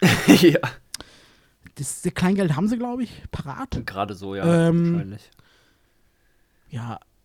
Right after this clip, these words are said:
Speaker 2: also, aber muss, das ist jetzt so ein Ding, das muss man nicht haben. Aber finde ich sehr nett von, von Leipzig, dass sie das machen.
Speaker 1: Mhm.
Speaker 2: Ähm, aber, okay, also, d-, man muss dazu sagen, Frankfurt wiederum ist einer der einzigen Clubs, die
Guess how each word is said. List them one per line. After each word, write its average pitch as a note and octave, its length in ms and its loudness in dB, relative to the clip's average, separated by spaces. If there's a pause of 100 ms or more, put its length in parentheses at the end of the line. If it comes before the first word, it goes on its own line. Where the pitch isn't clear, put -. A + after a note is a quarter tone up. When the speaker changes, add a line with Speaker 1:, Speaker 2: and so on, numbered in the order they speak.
(160)
Speaker 2:
also, B2 260 -14 (300)
aber C#3+ 220 -6 (160)
muss, F#3 220 8
das F#3+ 300 -4
ist A3+ 60 0
jetzt G#3 140 4
so G#3 80 8
ein G3 80 6
Ding, F#3+ 140 0
das D3+ 180 0
muss D3 240 2
man D3+ 160 0
nicht C#3+ 160 -8
haben. D3+ 160 -6
Aber A3+ 120 0
finde D4+ 200 0
ich - 60 -2
sehr E3+ 160 0
nett C#3+ 240 -4
von, C#3+ 240 -6
von C#3 180 -8
Leipzig, C#3 360 -10
dass D3+ 160 -8
sie D3+ 100 -8
das - 180 -12
machen. G3 300 -10 (120)
Speaker 1:
Mhm. C3+ 360 -4 (440)
Speaker 2:
Ähm, D3+ 800 0
aber, C#3 640 -8
okay, F3+ 280 2
also, D#3+ 180 2 (340)
d-, - 240 -18 (1500)
man G3 180 4
muss A#3 80 6
dazu A3+ 180 2
sagen, A#3 280 4 (680)
Frankfurt A#3+ 540 0
wiederum A#3+ 320 2
ist G3+ 120 0
einer G#3+ 280 0
der G3 140 -2
einzigen G3+ 480 -6
Clubs, - 420 -2
die F#3 200 -4